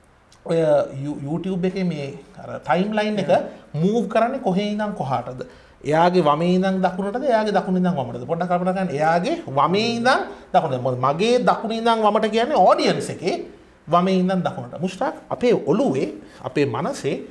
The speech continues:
Speaker 1: සයිකොලොජිකලි මනෝවිද්‍යාව අනුව හොයාගෙන තියෙනවා මිනිස්සුන්ගේ ඔළුවේ වෙලාව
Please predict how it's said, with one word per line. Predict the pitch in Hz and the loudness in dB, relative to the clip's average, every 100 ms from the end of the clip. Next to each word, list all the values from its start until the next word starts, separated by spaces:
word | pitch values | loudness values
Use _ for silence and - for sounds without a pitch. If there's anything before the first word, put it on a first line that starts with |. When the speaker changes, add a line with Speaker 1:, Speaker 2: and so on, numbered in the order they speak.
| - | -4
Speaker 1:
සයිකොලොජිකලි | - - 233 180 123 127 160 294 - - - - | 0 0 2 0 -2 -4 -6 -6 -10 -20 -20 -14
මනෝවිද්‍යාව | 135 131 165 240 180 160 135 | -2 0 2 0 4 4 4
අනුව | 135 160 - | 2 -4 0
හොයාගෙන | 151 147 143 | 2 2 0
තියෙනවා | 170 | -4
මිනිස්සුන්ගේ | 240 165 185 220 220 | -2 -2 -2 -4 -4
ඔළුවේ | 214 175 240 269 | -2 0 -2 -2
වෙලාව | 135 175 208 | 0 2 2